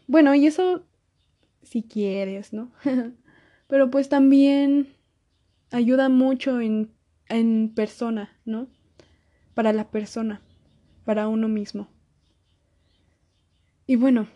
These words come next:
es que, pues, ya sea de herramientas manuales o y has-, o hasta movimientos visuales. <laughs> Bueno, pero pues, ¿qué tipo de estrategias usan los lectores veloces?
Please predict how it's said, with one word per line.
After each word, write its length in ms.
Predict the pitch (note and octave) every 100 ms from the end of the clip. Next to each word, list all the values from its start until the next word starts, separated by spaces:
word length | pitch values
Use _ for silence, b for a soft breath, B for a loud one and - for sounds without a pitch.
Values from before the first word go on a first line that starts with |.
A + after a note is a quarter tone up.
| -
es 180 | A#3
que, 420 | - C4+ C4+ B3+ B3
pues, 260 | B3+ C#4+ C4+
ya 140 | E4
sea 180 | E4+ F#4+
de 120 | F4
herramientas 580 | D#4 B3 A#3+ C4 C4+ D#4
manuales 920 | C4 G#3+ G#3+ G#3+ A#3 C4+ A#3+ A3+ - - _
o 100 | A#3
y 180 | A#3+ A#3
has-, 280 | A3 A3 - -
o 180 | A#3+ A#3
hasta 640 | A3+ - A3+ A3 G#3+ G#3+
movimientos 560 | A3+ A3+ A#3 A#3+ C#4+ -
visuales. 540 | A3+ G#3+ A3 G#3+ - _ -
<laughs> 140 | A3 - _ _ _ _ _ _ _ _ _ _ _ _
Bueno, 360 | B3 A#3 A3 A3
pero 260 | A3+ A3 G#3+
pues, 420 | A3 G#3+ G#3 - _ _ _
¿qué 120 | C#4
tipo 260 | E4 F#4 G4
de 100 | F4+
estrategias 720 | C4 A#3 A3+ A#3+ B3 C#4 C#4 -
usan 320 | C#4+ E4 D#4+
los 180 | B3+ A#3+
lectores 540 | G#3+ A3 A#3+ A#3+ A#3
veloces? 580 | A3 G3+ G3+ C4+ F#4 -